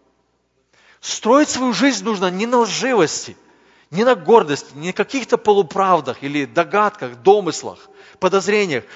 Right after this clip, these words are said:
Свою жизнь нужно строить на истине. Это второй очень важный принцип. Третий очень важный принцип. Контролируйте себя, друзья.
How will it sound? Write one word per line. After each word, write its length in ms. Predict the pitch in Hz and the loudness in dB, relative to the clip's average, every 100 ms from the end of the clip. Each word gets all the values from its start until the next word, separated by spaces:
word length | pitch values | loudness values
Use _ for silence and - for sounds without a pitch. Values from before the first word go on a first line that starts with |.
| - | -14
Свою 280 | - 151 143 | -6 -4 -2
жизнь 340 | 123 220 180 | 0 0 -2
нужно 200 | 185 180 | -6 -6
строить 420 | - 165 175 180 | -4 0 2 2
на 100 | 208 | 0
истине. 500 | 220 233 - 214 160 | 0 -2 -2 -6 -6
Это 160 | 120 180 | -6 -6
второй 360 | - 180 196 185 | -2 2 4 2
очень 240 | 180 180 | 0 -4
важный 320 | 151 135 131 | -4 -4 -8
принцип. 340 | - 123 - - - - - | -14 -14 -16 -20 -20 -20 -4
Третий 360 | 170 247 247 240 | 4 4 4 2
очень 260 | 208 202 | 2 2
важный 320 | 160 139 131 | 2 2 -2
принцип. 340 | 123 135 127 - | -8 -10 -10 -4
Контролируйте 640 | 185 185 208 233 185 113 | -2 0 2 2 0 -4
себя, 280 | - 104 95 | -10 -12 -16
друзья. 260 | 95 92 | -20 -20